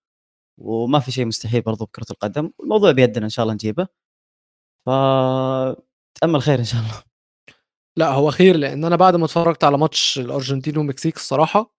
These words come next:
Speaker 2: بعيدا على مستوى الأرجنتين، المكسيك مش فريق كويس، فعلا
Speaker 1: بس
Speaker 2: مش فريق
Speaker 1: سريعين،
Speaker 2: كويس.
Speaker 1: سريعين.
Speaker 2: سريع. ما هنا بقى برضو دي تاني مشكلة لازم رينار إن هو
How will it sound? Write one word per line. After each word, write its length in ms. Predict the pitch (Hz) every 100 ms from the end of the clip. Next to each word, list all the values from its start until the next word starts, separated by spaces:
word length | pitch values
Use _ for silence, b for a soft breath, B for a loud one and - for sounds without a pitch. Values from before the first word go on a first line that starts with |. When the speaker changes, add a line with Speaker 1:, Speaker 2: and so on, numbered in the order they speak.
| _ _ _ _ _ -
Speaker 2:
بعيدا 320 | 131 160 139
على 180 | 123 123
مستوى 420 | 123 127 - 139
الأرجنتين، 680 | 147 127 127 123 131 156 165 _ _ _ _ _ _ _ _ _
المكسيك 440 | 139 139 - 160 147
مش 160 | 147
فريق 260 | - 127 -
كويس، 400 | 127 - - _ _ _ _ -
فعلا 260 | 190 185 165
Speaker 1:
بس 100 | 143
Speaker 2:
مش 80 | -
فريق 160 | 123
Speaker 1:
سريعين، 160 | 123 196
Speaker 2:
كويس. 160 | 117 - _ _ _
Speaker 1:
سريعين. 300 | - 117 107
Speaker 2:
سريع. 340 | 139 185 190 _ _ _
ما 100 | 156 165
هنا 180 | 220 247
بقى 220 | 240 240
برضو 280 | 240 214 220
دي 140 | 226
تاني 340 | - 220 220 208
مشكلة 480 | 185 - 196 208
لازم 380 | 196 190 185 190
رينار 320 | 165 156 165
إن 120 | 170 151
هو 420 | 156 160 160